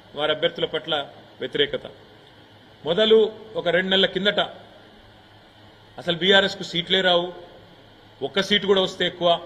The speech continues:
అని చెప్పి స్వయంగా ముఖ్యమంత్రి రేవంత్ రెడ్డి "ఒక్క సీటన్నా గెలుచుకొని చూపెట్టండి" అన్న పరిస్థితి నుంచి ఇవాళ రెండు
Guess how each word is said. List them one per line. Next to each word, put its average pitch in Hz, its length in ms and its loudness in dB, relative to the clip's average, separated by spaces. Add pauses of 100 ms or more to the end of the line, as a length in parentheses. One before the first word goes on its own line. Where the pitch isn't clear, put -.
(580)
అని 156 140 -6
చెప్పి 180 240 2 (640)
స్వయంగా 185 400 2
ముఖ్యమంత్రి 185 400 -2 (100)
రేవంత్ 180 300 0
రెడ్డి 180 220 0 (720)
"ఒక్క 185 280 0
సీటన్నా 208 380 2
గెలుచుకొని 185 400 -6
చూపెట్టండి" 170 500 -2
అన్న 156 100 -2 (100)
పరిస్థితి 151 340 -6
నుంచి 151 200 -12 (580)
ఇవాళ 175 260 4 (680)
రెండు 208 260 2